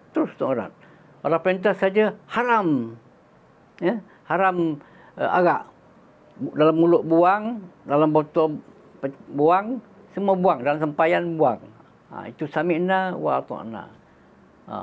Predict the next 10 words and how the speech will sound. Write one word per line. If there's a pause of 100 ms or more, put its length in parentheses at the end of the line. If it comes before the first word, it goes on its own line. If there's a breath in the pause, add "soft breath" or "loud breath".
Allah
perintah
solat. (640)
Cukup
time,
cukup
waktu
dia, (140)
fi
waktiha.